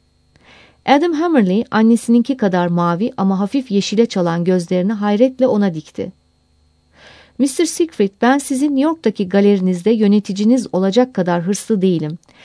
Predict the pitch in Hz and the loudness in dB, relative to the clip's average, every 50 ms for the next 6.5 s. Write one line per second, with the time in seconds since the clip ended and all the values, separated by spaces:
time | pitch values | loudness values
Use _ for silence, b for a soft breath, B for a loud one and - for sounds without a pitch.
0 | b b b b b - - 269 262 330 381 359 320 302 262 247 233 233 233 214 | b b b b b -4 -2 0 0 2 2 2 2 4 4 4 4 4 4 2
1 | 240 233 226 220 247 247 - 208 - - 214 208 190 185 180 185 202 208 196 180 | 2 2 2 2 2 0 0 -2 -4 -2 -2 0 0 0 0 2 0 0 2 2
2 | - 180 175 165 175 175 175 - - 175 170 165 165 160 156 156 - 156 165 - | 2 0 0 0 -2 -4 -4 -4 -4 -4 -2 -2 -2 -2 -4 -4 -6 -8 -12 -12
3 | _ b b b b b b b b 190 233 254 302 330 - - 262 277 262 311 | _ b b b b b b b b 4 4 4 4 4 2 0 0 2 2 2
4 | 294 226 220 - - 214 226 240 226 208 190 - - 208 202 190 196 196 190 185 | 2 0 0 -4 -4 -2 -2 0 0 -2 -4 -2 0 0 2 2 2 2 0 0
5 | 185 180 175 190 226 269 302 - - 208 196 - 208 202 180 - 190 175 185 180 | 0 0 0 0 -2 -2 -2 -4 -4 -4 -2 0 0 0 0 0 -2 0 0 0
6 | 175 185 180 180 175 170 170 202 233 233 | 0 0 0 0 0 -2 0 -2 -2 -2